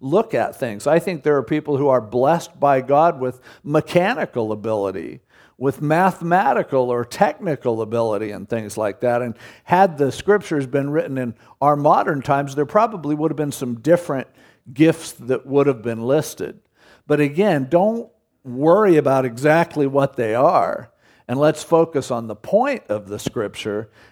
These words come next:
and that is, if you are a child of God, you are gifted by God. You have gifts of the Holy Spirit. There's a place for you to fit within the body. There are functions for you to fulfill within the body of Christ,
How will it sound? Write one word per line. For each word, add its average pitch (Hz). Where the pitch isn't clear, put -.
and 131
that 190
is, 131
if 139
you 233
are 151
a 135
child 156
of 123
God, 127
you 156
are 127
gifted 117
by 120
God. 113
You 151
have 123
gifts 160
of 170
the 143
Holy 160
Spirit. 117
There's 123
a 120
place 170
for 147
you 123
to 110
fit -
within 127
the 107
body. 123
There 131
are 120
functions 190
for 127
you 131
to 117
fulfill 175
within 160
the 180
body 170
of 175
Christ, 123